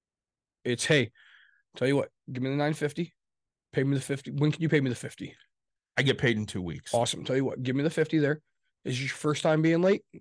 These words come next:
Speaker 1: You know what? When you, hey, there is a fifty dollar late fee. You're gonna give me the fifty. If you bring it to me in the two weeks, I don't tell them this part. Like, this
Speaker 2: Yeah.
Speaker 1: is, this is in
Speaker 2: This
Speaker 1: my
Speaker 2: is
Speaker 1: head.
Speaker 2: just what you know.
Speaker 1: Okay, this is my head. So you bring me the fifty bucks in two weeks. It's your first time being late. Awesome. Hey, thanks so much for getting me the fifty.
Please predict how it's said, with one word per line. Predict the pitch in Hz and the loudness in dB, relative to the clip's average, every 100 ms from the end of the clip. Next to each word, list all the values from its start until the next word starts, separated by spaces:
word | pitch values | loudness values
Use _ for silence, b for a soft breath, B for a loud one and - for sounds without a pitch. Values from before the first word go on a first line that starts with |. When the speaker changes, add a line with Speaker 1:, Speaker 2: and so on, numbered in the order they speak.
| - | -6
Speaker 1:
You | |
know | 143 | -2
what? | 185 - _ _ _ _ | -2 -2 _ _ _ _
When | 165 160 165 | -2 0 0
you, | 156 139 - _ _ _ _ - | -2 -4 -12 _ _ _ _ -4
hey, | 156 | -2
there | 123 135 | 0 0
is | 151 | 0
a | |
fifty | 160 180 185 | -2 -4 2
dollar | 180 | 2
late | 170 156 | 2 -2
fee. | 160 202 _ _ _ _ _ - | -4 -6 _ _ _ _ _ -8
You're | 139 | -4
gonna | 131 | -2
give | 135 | -2
me | 131 | -4
the | |
fifty. | 127 120 117 | -6 -8 -8
If | 117 | -4
you | |
bring | 127 147 | 2 4
it | 151 | 4
to | |
me | 156 | 2
in | 139 | 2
the | |
two | 135 147 | 2 2
weeks, | 175 | 2
I | 170 | 0
don't | 190 | -2
tell | 151 | -4
them | 113 | -4
this | 113 131 | -6 -8
part. | - - - - | -4 -4 -4 -6
Like, | - 123 | -6 -2
this | 156 | 2
Speaker 2:
Yeah. | 95 | 2
Speaker 1:
is, | 123 - | 0 0
this | 151 | 0
is | 135 | 2
in | |
Speaker 2:
This | 127 | 2
Speaker 1:
my | 139 | 4
Speaker 2:
is | 131 | 2
Speaker 1:
head. | 110 | 2
Speaker 2:
just | 156 - | -2 -4
what | 123 117 | -6 -4
you | 117 | -4
know. | 101 78 - - | -6 -10 -16 -2
Speaker 1:
Okay, | 135 | 2
this | 139 | 4
is | 135 | 4
my | 156 | 4
head. | 131 104 B B B | 4 -2 B B B
So | - | 0
you | 147 | 2
bring | 156 | 4
me | |
the | 147 | 2
fifty | 156 147 | 0 0
bucks | 135 135 | 0 -2
in | |
two | 123 135 | -4 -4
weeks. | 110 - - _ - | -4 -6 -8 _ -14
It's | - | -6
your | 123 | -6
first | - 151 - | 0 0 4
time | 151 143 | 4 6
being | 143 135 | 4 2
late. | 110 - - _ _ _ _ | 0 -2 -18 _ _ _ _
Awesome. | - 127 123 | -4 -4 -4
Hey, | 120 131 | -4 -4
thanks | 127 135 | -2 -2
so | - | 0
much | 139 135 | -2 -2
for | 139 | -6
getting | 135 | -2
me | 131 | -2
the | 123 | -2
fifty. | 143 156 | -2 -4